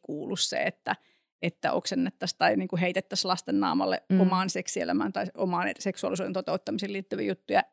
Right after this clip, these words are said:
Speaker 1: ellei
Speaker 2: Mm.
Speaker 1: niistä spesifisti ne lapset kysy jotain, johon tarvitaan vastausta. Niin toi on sellainen mittari, millä mä niinku tavallaan sitä on
Speaker 2: Kyllä.
Speaker 1: yleensä mittailu.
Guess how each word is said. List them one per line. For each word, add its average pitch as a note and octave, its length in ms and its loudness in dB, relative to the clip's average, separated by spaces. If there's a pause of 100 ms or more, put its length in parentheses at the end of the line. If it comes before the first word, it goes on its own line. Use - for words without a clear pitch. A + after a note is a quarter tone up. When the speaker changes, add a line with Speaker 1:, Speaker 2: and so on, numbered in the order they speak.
(140)
Speaker 1:
ellei F#3 380 8
Speaker 2:
Mm. F3+ 60 0
Speaker 1:
niistä F3 240 -2 (180)
spesifisti F#3+ 580 2
ne G3 80 -4
lapset G3 340 -2
kysy F#3 300 -2
jotain, - 440 -4
johon G3 280 -6 (200)
tarvitaan - 500 -8
vastausta. - 520 -10 (800)
Niin F#3 140 10
toi G3 80 10
on F#3 60 8
sellainen F3+ 240 4
mittari, G3+ 380 -2
millä A3 220 0
mä A3+ 80 0
niinku A#3 200 -6
tavallaan G#3+ 380 0
sitä - 200 -6
on A#3+ 140 -4 (800)
Speaker 2:
Kyllä. G3+ 280 -4 (240)
Speaker 1:
yleensä F#3 340 10
mittailu. F#3+ 560 -4